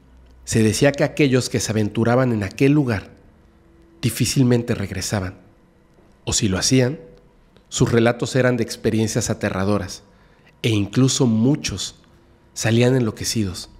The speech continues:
Los que salían con vida contaban haber presenciado criaturas de dimensiones grotescas, bolas de fuego que danzaban en la oscuridad,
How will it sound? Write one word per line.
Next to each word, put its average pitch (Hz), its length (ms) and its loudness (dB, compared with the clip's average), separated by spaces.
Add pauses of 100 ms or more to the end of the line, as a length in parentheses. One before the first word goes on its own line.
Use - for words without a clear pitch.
(1300)
Los 113 160 0
que - 100 0
salían 127 300 4
con 151 260 2
vida 117 320 2 (640)
contaban 131 480 2
haber 120 240 2
presenciado 123 640 -2
criaturas 131 480 0
de 135 80 0
dimensiones 120 560 0
grotescas, 110 680 -4 (920)
bolas 127 280 4
de 117 100 0
fuego 110 420 0 (560)
que 135 120 2
danzaban 120 460 2
en 113 80 4
la 104 60 2
oscuridad, 98 520 -6